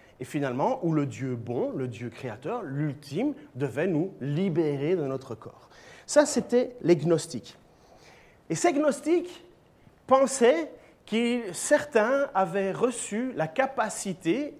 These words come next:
élus d'avance, donc vous comprenez, hein, il y a un, il y a un mélange, hein. On est, il y avait des élus qui allaient entendre ce message d'illumination spirituelle et allaient les délivrer de l'intérieur de leur corps,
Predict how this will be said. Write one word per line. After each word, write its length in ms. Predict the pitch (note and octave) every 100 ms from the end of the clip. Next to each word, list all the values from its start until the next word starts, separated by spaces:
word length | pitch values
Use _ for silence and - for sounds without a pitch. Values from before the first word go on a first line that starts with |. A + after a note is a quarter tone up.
| -
élus 460 | D#3 D#3+ F3+ G#3+
d'avance, 440 | C#3+ B2 E3 C#4+ F3
donc 140 | C#3+
vous 120 | C3
comprenez, 420 | B2 D3+ B3 D#4
hein, 60 | G#3
il 60 | E3+
y 60 |
a 80 | B2+
un, 80 | B2
il 100 | B2+
y 40 |
a 60 | A#2
un 80 | B2
mélange, 400 | A3 C#4+ E3 C#3+
hein. 80 | - - - - -
On 160 | D#3+ F3+
est, 160 | F#3 -
il 60 | F3+
y 40 |
avait 160 | F3 F3
des 320 | D3 D3 C3
élus 480 | D#4+ D#4 G3+ B3+ - - - - _
qui 180 | - F#3+
allaient 420 | F#3 F#3+ F3+ -
entendre 600 | F#3 D4+ D4+ B3+ C4 G#3
ce 180 | G3 -
message 800 | F3+ F3 - F3+ E3 D3 A#2+ - - _ -
d'illumination 1200 | B2 C#3+ A#3+ A#3 A#3+ A3 G3+ E3+ - - G3 C#4+ C#4+ -
spirituelle 840 | - - F3 C3+ - C3+ C#3 A3+ - - - -
et 140 | F3+
allaient 340 | D#3 D3 G3+ A#3 -
les 140 | B2+ D#3
délivrer 880 | A#2+ B3 B3+ A3 E3+ E3 F3+ G#3+ - - -
de 140 | A#2 D3
l'intérieur 800 | D3+ A#3 C4+ A3 G3 F3+ F#3+ F3+
de 120 | D#3
leur 260 | D3 C#3 -
corps, 460 | C#3+ E3 F#3+ -